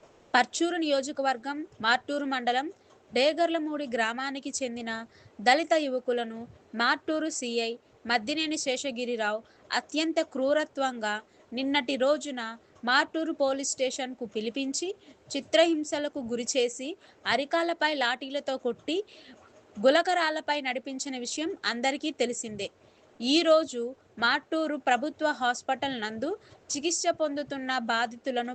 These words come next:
పరామర్శించి వారి యొక్క ఆరోగ్య విషయాలను వైద్య అధికారులను అడిగి తెలుసుకున్న పర్చూరు నియోజకవర్గ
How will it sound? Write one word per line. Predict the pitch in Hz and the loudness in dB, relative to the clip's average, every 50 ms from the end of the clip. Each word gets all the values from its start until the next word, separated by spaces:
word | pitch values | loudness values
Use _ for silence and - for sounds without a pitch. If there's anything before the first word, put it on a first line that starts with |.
| 233 - | -2 0
పరామర్శించి | 214 214 233 247 262 254 247 240 - 262 233 233 233 - 311 330 392 - - - - - - - 233 | 0 2 2 0 0 -4 -6 -8 -8 -10 -10 -8 -6 -6 -6 -6 -6 -8 -14 -20 -20 -16 -4 0 2
వారి | 240 262 277 269 262 262 | 4 4 4 2 0 -2
యొక్క | 262 - - 302 294 - - 233 247 | -4 -2 0 0 0 2 4 4 4
ఆరోగ్య | 269 294 320 330 311 254 254 302 311 311 285 | 4 4 0 -2 -4 -4 -2 -2 -2 -2 -2
విషయాలను | 262 - - 277 262 254 254 254 247 240 233 254 311 381 _ - - - - _ - 226 | -4 -6 -4 -2 0 0 0 0 -2 -4 -6 -8 -10 -10 _ -18 -20 -20 -18 _ 2 6
వైద్య | 240 277 302 247 285 320 302 - 233 240 | 6 6 6 4 2 0 0 2 2 0
అధికారులను | 214 254 - - 277 277 269 262 262 262 254 262 269 - - 214 | 0 0 0 2 2 2 2 0 -4 -6 -6 -6 -10 -4 -2 -2
అడిగి | 220 214 240 214 285 359 415 - - - - - - | 0 0 -2 -2 -2 -4 -4 -4 -8 -20 -8 0 2
తెలుసుకున్న | 262 269 294 - - 302 285 294 269 254 247 240 233 214 _ - - _ _ - - | 2 2 2 -4 -6 -6 -4 -4 -4 -2 -2 -2 -4 -6 _ -20 -20 _ _ 0 2
పర్చూరు | 247 240 240 - - 320 320 330 330 294 | 2 2 2 0 -2 0 0 0 -2 -2
నియోజకవర్గ | 277 262 262 269 277 277 302 294 277 269 262 262 240 208 226 | -2 -2 -2 -2 -2 -2 -4 -2 0 0 0 0 0 -2 -2